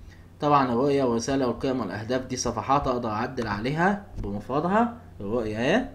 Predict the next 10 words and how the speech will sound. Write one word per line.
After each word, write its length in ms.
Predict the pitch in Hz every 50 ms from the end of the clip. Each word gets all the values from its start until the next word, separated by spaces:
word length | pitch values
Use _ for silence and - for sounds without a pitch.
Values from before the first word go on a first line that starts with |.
| - -
بالصورة 340 | - 104 - - - 123 120
بتاعتها، 500 | - - - 107 113 147 - 185 165 147
اقدر 180 | 143 131 131 123
اعدل 340 | 117 117 120 - - 113 107
عليها 220 | 107 113 123 127
بدون 180 | 113 110 120 117
اي 180 | 101 117 120
مشكلة. 340 | 110 101 101 - - - - - - - - - - - - - - - - - - - - - -
جزء 220 | 208 247 208 196
الخدمات 500 | 165 147 - 151 131 135 139 180 233 -